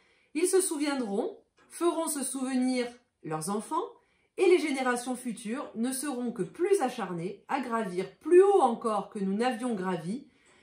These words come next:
car la loi du progrès est immortelle, comme le progrès lui-même est infini. » Vous voyez, ça donne un peu le ton de l'objectif de cette exposition. Alors au départ,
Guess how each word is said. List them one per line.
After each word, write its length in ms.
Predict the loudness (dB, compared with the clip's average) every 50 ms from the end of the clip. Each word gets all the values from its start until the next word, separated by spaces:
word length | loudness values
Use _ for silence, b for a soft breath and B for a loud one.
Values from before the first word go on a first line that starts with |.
| b b b
car 140 | -2 0 2
la 140 | 2 2
loi 260 | 4 4 4 4 4 2
du 100 | 0 -2
progrès 640 | -4 -2 0 0 0 0 -2 -2 -2 -2 -2 -2 -4
est 160 | -8 -8 -8 -6
immortelle, 720 | -6 -4 -6 -6 -8 -8 -6 -4 -4 -4 -6 -6 -8 B B B B B B
comme 200 | -2 0 2 2
le 120 | 2 0
progrès 420 | -2 -4 -4 -4 -4 -2 -2 -2 -2
lui-même 500 | 0 0 0 2 2 2 0 0 -2 -4 -6
est 200 | -6 -8 -6 -4
infini. » 560 | -4 -4 -4 -6 -6 -6 -6 -6 -8 -10 -14 -18 _ _ _ _ -10
Vous 60 | -6
voyez, 120 | -4 -4
ça 200 | -4 -4 -6 -6
donne 240 | -4 -4 -2 -2 -2
un 80 | -2 -2
peu 160 | 0 0 0
le 120 | -2 -2
ton 360 | -2 -2 0 0 0 -2 -4 -8 B B B B B B
de 120 | -2 0
l'objectif 840 | 0 2 2 2 2 2 2 -2 -2 -4 -6 -8 -4 -4 -4 -4 -4 -6
de 100 | -8 -6
cette 220 | -6 -6 -6 -6
exposition. 720 | -8 -8 -8 -10 -10 -8 -6 -8 -8 -10 -12 -16 -18 -18 _ _ _ _ _ _ _ _ _ _ _ _ _ _ _ _ b b b b b b b b b b b b b b b
Alors 220 | b 2 4 4 4
au 60 | 4
départ, 320 | 2 0 2 2 4 4